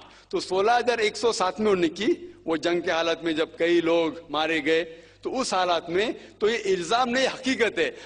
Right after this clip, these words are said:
अगर आप समझते ये गलत है, तो आपको महाभारत में नहीं मानना चाहिए।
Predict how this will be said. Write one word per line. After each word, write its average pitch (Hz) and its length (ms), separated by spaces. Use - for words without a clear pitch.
अगर 180 260
आप 254 100
समझते 240 500
ये 247 100
गलत 254 340
है, 294 80
तो 269 120
आपको 240 300
महाभारत 214 520
में 220 60
नहीं 196 120
मानना 147 300
चाहिए। 107 380